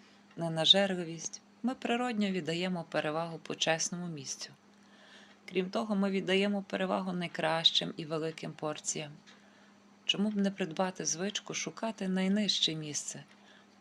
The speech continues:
і найменшу порцію? Ісус нагадує нам про справжню велич. Бог гордих принижує, а смиренних підносить. Висновок. Ми запропонували список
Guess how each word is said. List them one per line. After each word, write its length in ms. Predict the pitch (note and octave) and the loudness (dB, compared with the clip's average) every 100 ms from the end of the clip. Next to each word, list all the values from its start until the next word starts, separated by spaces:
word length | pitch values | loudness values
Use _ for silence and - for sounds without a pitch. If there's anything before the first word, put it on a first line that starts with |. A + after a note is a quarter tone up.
| - | -4
і 100 | G#3 | 2
найменшу 560 | A3 A#3 A3+ E3+ - D3 | 6 8 8 6 4 2
порцію? 600 | - D3 - - - - - - - - - - - - - | -4 -6 -6 -8 -8 -12 -16 -20 -20 -20 -20 -20 -20 -20 -4
Ісус 420 | - F3+ A3+ A3+ | 0 2 0 2
нагадує 500 | A3 G#3+ A3+ G3 G3 | 2 4 4 2 2
нам 220 | G3+ G3+ | 2 2
про 160 | F#3+ F#3 | 0 -4
справжню 560 | - - A3+ A3 G#3 F#3+ | -4 0 0 2 0 4
велич. 540 | E3 C#3 D3 - - - - - - - - - - - | 4 2 0 0 0 -4 -20 -20 -20 -20 -20 -20 -18 -8
Бог 300 | F3 A#3 A3 | 2 2 4
гордих 480 | F#3+ A3 G3 G3 - | 2 0 2 -4 -4
принижує, 760 | - G#3+ A3+ F#3 D3+ C3+ C#3 - - - - - | 0 2 4 2 0 -4 -10 -16 -20 -20 -20 -4
а 80 | D#3+ | 0
смиренних 640 | - F3+ F#3 A3+ G3 - | 2 2 2 2 2 -2
підносить. 680 | - - C#3+ E3 - - - - - - - _ _ - - - - | -6 -6 -4 -2 -4 -6 -18 -20 -20 -20 -20 _ _ -20 -20 -20 -10
Висновок. 580 | D3+ E3 - D3+ C3+ - - - - - - - - - - - - | -4 0 0 -2 -6 -10 -16 -20 -20 -20 -20 -20 -20 -20 -20 -14 -6
Ми 100 | D#4 | 2
запропонували 880 | A3+ - F#3 - F3+ F3 F3+ F#3 F3 | 2 2 0 0 -2 0 2 2 2
список 560 | - - F3+ F#3+ F3 | -2 0 2 2 -2